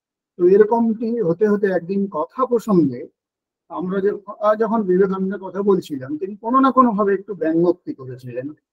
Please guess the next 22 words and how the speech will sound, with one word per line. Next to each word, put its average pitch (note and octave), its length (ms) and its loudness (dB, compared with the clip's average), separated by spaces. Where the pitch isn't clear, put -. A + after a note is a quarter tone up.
তো G3 80 -6
হঠাৎ F#3+ 340 4
কি A#3+ 220 4
ভাব F3+ 280 6
আসলো A3 320 2
মনের F3+ 320 0
মধ্যে, F#3+ 420 -2
আমাকে F#3+ 460 -2
বলতে F3+ 440 2
হলো F3 260 2
যে, D#3 140 0
"দেখুন, D#3 400 -4
ভারতবর্ষে G#3+ 800 4
জন্মগ্রহণ F#3 760 0
করে F3 280 0
এবং E3+ 360 -2
শিক্ষিত - 560 -10
হয়ে D3 540 -2
কেউ F3 220 2
যদি F3+ 200 2
বিবেকানন্দ F3+ 680 0
না C3 460 -4